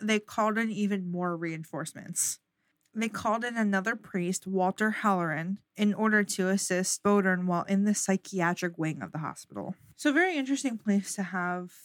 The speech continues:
the, uh, exorcism. But it also, I'm thinking about this now, it made sense considering that, like,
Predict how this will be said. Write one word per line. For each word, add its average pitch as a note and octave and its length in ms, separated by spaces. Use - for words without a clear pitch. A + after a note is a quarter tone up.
the, F3 180
uh, D3+ 220
exorcism. F#3+ 800
But B3 400
it A3+ 120
also, A3 560
I'm A3+ 120
thinking A#3 260
about G3+ 120
this G3 160
now, F#3+ 420
it G#3+ 120
made G#3+ 280
sense - 760
considering G#3 760
that, F#3 260
like, F3 460